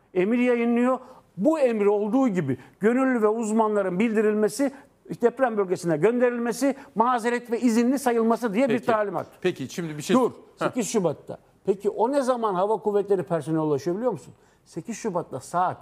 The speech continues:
Speaker 1: on yedi sularında.
Speaker 2: Gitti.
Speaker 1: Bak, iki buçuk gün gidiş, ertesi gün o da. Yani yaklaşık üç gün
Speaker 2: Üç gün
Speaker 1: sürüyor.
Speaker 2: kaybettik biz.
Speaker 1: Üç gün
Speaker 2: Ha,
Speaker 1: kaybettik.
Speaker 2: ha.
Speaker 1: Bak o üç günde ne oldu?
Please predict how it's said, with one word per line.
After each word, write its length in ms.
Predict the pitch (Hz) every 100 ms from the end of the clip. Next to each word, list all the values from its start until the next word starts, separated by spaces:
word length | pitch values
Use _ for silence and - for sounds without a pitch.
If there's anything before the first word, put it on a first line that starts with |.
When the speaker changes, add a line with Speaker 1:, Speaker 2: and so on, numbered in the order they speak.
| -
Speaker 1:
on 140 | 170
yedi 260 | 190 196 160
sularında. 460 | 151 151 117 107 - _ _ _ _ _ _ -
Speaker 2:
Gitti. 340 | - - 113 - -
Speaker 1:
Bak, 180 | 170 185 -
iki 200 | 147 269
buçuk 360 | 277 285 - -
gün 300 | 175 - - _ 170
gidiş, 560 | 202 311 285 - -
ertesi 420 | - 135 139 113 110
gün 120 | 107
o 60 |
da. 240 | 107 _ - _ -
Yani 320 | 233 269 220
yaklaşık 520 | 196 254 294 269 196 -
üç 300 | 262 294 302
gün 100 | - 226
Speaker 2:
Üç 160 | 247 -
gün 60 | 254
Speaker 1:
sürüyor. 220 | 226 -
Speaker 2:
kaybettik 440 | 156 135 - 143
biz. 80 | 269
Speaker 1:
Üç 200 | 320 -
gün 200 | - 247
Speaker 2:
Ha, 60 | 226
Speaker 1:
kaybettik. 500 | 214 190 185 175 -
Speaker 2:
ha. 60 |
Speaker 1:
Bak 120 | 208 247
o 160 | 269
üç 160 | 285 -
günde 260 | 269 254 240
ne 60 |
oldu? 400 | 277 220 117 -